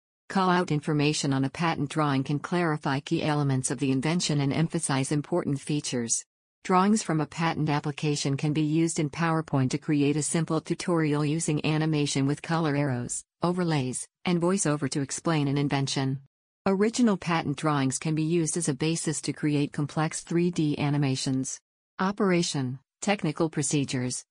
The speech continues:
incompatibilities between inventions and moving parts of an invention can be clearly presented. Furthermore, animations can indicate time, motion,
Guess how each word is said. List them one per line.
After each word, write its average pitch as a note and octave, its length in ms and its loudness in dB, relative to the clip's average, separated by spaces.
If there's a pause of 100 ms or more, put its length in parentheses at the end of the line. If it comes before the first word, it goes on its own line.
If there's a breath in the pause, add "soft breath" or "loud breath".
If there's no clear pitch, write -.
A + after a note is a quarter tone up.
incompatibilities E3 1040 0
between D3+ 360 0
inventions D#3 600 0
and C#3+ 160 2
moving D#3 320 2
parts D#3+ 340 -2
of D3+ 80 -2
an D3 80 0
invention D3+ 500 0
can D3+ 160 0
be D3 120 0
clearly D#3+ 420 0
presented. C3+ 640 -2 (400)
Furthermore, D#3 720 0 (200)
animations G3 680 2
can D#3 180 0
indicate E3+ 540 0
time, C3+ 420 -2 (220)
motion, D3+ 600 0